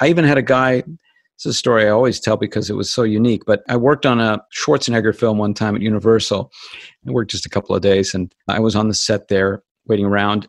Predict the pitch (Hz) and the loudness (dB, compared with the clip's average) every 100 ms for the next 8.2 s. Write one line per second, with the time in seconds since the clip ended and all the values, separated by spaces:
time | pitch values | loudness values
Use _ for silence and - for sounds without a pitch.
0 | - 101 101 98 - _ 120 107 101 98 | -6 -4 -2 -4 -12 _ 2 4 4 2
1 | - 113 127 - 95 92 95 - 98 92 | 2 2 2 0 0 0 0 0 0 0
2 | - 101 98 - 101 85 _ _ _ - | 0 0 2 2 0 -2 _ _ _ -2
3 | 101 92 - 120 151 - _ _ - 107 | 2 2 4 2 2 -6 _ _ 0 0
4 | 98 101 95 - - _ _ - 101 104 | 2 0 -2 -12 -16 _ _ 0 2 4
5 | 101 95 - 101 98 98 110 101 92 95 | 2 0 0 2 2 2 2 2 0 -4
6 | - - 101 - 107 - - 95 107 110 | -14 -6 0 2 2 0 0 2 4 4
7 | 110 110 104 107 - _ _ _ 107 113 | 4 2 0 -6 -18 _ _ _ 2 2
8 | 101 85 | 0 -4